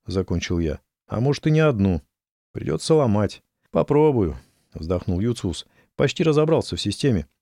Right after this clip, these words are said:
еще с полчасика и закончу. Кстати, у Михалыча все в порядке, привет передает". Лейтенант все еще в отключке, но дышит. "Система видеофиксации случайно не сохранилась?" поинтересовался я, ухватив за хвост не дававшую покоя мысль. "Сейчас гляну".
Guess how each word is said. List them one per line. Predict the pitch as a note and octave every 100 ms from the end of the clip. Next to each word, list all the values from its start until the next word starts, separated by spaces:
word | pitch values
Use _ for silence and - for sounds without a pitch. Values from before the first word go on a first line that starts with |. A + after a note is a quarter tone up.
| -
еще | B2+ A#2+
с | C3+
полчасика | C3+ C3 D3+ B2+ -
и | A#2
закончу. | G2 E2 - C2+ - _ _ _ -
Кстати, | - C#3+ - - _ _ _ _
у | D3+
Михалыча | D#3 F#3 D#3+ C#3
все | C#3 D3
в | B2+
порядке, | C#3+ D3+ B2 - -
привет | - A#2 A#2 -
передает". | F2 E2 D#2 B1+ - _ _ _ _ _
Лейтенант | G2 G2+ C#3+ D3+
все | - C3+
еще | B2 B2+
в |
отключке, | B2 - D3 - - -
но | G2
дышит. | A#2+ E2 - - _ _ _ _
"Система | - - - D#3 C#3
видеофиксации | C3+ C#3 C3 C#3 - C3 -
случайно | F2 F#2 - F2+
не | F2+
сохранилась?" | F2 - A2 A#2 D#3+ - - _ _ _ _
поинтересовался | - G#2+ A2 A2+ - A#2 A2 A#2+
я, | B2+ C#3+
ухватив | G#2+ - G#2 B2+
за | A2 A2
хвост | - C3 -
не |
дававшую | F#2+ F#2+ G2 - F2+
покоя | G2 - F#2+
мысль. | F#2+ F2 - - _ _ _ _
"Сейчас | - - - D3 D#3+
гляну". | C#3+ B2 G2+